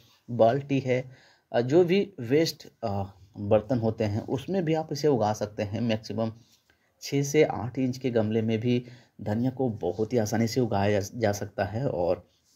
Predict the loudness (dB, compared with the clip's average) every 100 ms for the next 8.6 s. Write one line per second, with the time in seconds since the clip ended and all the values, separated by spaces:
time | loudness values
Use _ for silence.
0 | _ _ _ _ -8 -4 0 0 0 -2
1 | 2 2 2 0 -2 -8 -4 -4 -4 -8
2 | -14 -14 -16 _ _ -20 -20 _ -4 0
3 | 2 2 2 0 -2 _ _ _ _ _
4 | _ _ _ _ _ _ _ _ _ _
5 | 2 6 6 4 2 2 6 6 6 2
6 | -2 -2 0 0 0 0 -2 -2 0 2
7 | 2 4 4 4 0 0 2 2 2 0
8 | -2 0 2 4 4 0